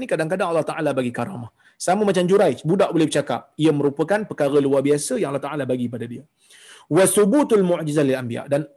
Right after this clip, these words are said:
Nabi pun ada mukjizat lah. Perkara luar biasa yang berlaku pada Nabi sallallahu alaihi wasallam. Dan fadlu birril walidain.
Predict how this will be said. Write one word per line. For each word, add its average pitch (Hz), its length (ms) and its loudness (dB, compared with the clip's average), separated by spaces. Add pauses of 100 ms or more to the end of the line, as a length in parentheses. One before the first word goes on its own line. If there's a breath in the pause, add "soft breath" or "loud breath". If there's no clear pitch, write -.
(120)
Nabi 180 400 2
pun 220 80 4
ada 143 240 -2
mukjizat 123 480 -8
lah. - 80 -10 (160)
Perkara 123 240 -4
luar 120 240 -2
biasa 123 320 -2
yang 127 80 -6
berlaku 113 320 -8
pada 110 160 -6
Nabi 110 240 -6
sallallahu 117 240 -10
alaihi - 80 -16
wasallam. - 180 -20 (1200 loud breath)
Dan 208 160 6
fadlu 247 360 2 (120)
birril 180 320 4
walidain. 123 380 0